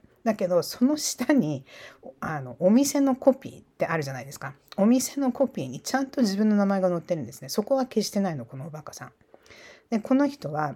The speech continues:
この人の名前、ステファニー・ロビングさんっていう人で、これを、あの、彼女、か-、自ら、彼女が、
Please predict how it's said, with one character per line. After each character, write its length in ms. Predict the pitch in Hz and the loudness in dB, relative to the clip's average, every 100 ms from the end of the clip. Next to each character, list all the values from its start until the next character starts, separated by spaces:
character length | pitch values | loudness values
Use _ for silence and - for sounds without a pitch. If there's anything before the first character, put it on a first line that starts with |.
| - | -2
こ 100 | 247 | 4
の 80 | 247 | 4
人 120 | 208 | 4
の 120 | 160 | -4
名 140 | 156 151 | -4 -4
前、 340 | 151 139 127 _ - | -4 -8 -12 _ -12
ス 180 | - - | -12 -4
テ 140 | 233 | -4
フ 60 | 214 | 0
ァ 120 | 233 | 0
ニ 440 | 220 214 214 208 - _ _ _ _ _ _ _ _ _ - | 2 2 2 -2 -8 _ _ _ _ _ _ _ _ _ -18
ー・ 100 | 170 | -4
ロ 140 | 190 | -2
ビ 140 | 208 170 | 0 -2
ン 80 | 131 | -2
グ 240 | 135 202 _ _ - | -4 -4 _ _ -18
さ 200 | - 156 | -8 -6
ん 80 | 113 | -8
っ 40 | _ - | _ -4
て 120 | 220 | -2
い 100 | 220 | -2
う 20 | |
人 220 | 208 226 | -4 -4
で、 220 | 156 135 - _ _ _ _ _ _ _ - 170 | -4 -6 -8 _ _ _ _ _ _ _ -14 0
こ 140 | 220 | 0
れ 200 | 208 202 | 2 2
を、 220 | 220 190 - - - - _ _ | 2 -2 -4 -20 -20 -20 _ _
あ 180 | 180 165 | -4 -4
の、 180 | 131 131 _ - | -6 -12 _ -2
彼 180 | 254 247 | 4 4
女、 140 | 202 | 4
か-、 220 | - 285 | -2 -4
自 340 | 247 190 240 190 | 0 4 4 2
ら、 260 | 117 107 _ _ _ | -6 -12 _ _ _
彼 280 | - 240 214 | 0 2 2
女 160 | 165 175 | -2 -2
が、 320 | 226 180 | -2 -2